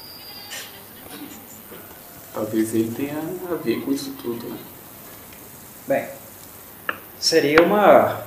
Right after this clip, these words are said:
Speaker 2: uma possível direção, saber o que aconteceu com você, retomar o ponto de onde você se lembra. Numa,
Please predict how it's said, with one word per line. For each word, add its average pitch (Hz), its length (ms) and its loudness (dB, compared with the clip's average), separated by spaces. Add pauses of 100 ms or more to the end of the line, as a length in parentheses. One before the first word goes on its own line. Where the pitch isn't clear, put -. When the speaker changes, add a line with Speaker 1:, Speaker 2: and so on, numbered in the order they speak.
Speaker 2:
uma 127 140 -6
possível 143 380 -2
direção, 151 520 2 (680)
saber 120 280 2
o - 20 -6
que 120 80 -6
aconteceu 123 400 -2
com 123 120 -10
você, 127 460 -2 (1200)
retomar 139 600 6
o 127 60 2
ponto 143 420 6
de 135 100 -4
onde 135 180 -2
você - 180 -4
se - 140 -4
lembra. - 260 -6 (1040)
Numa, 277 680 10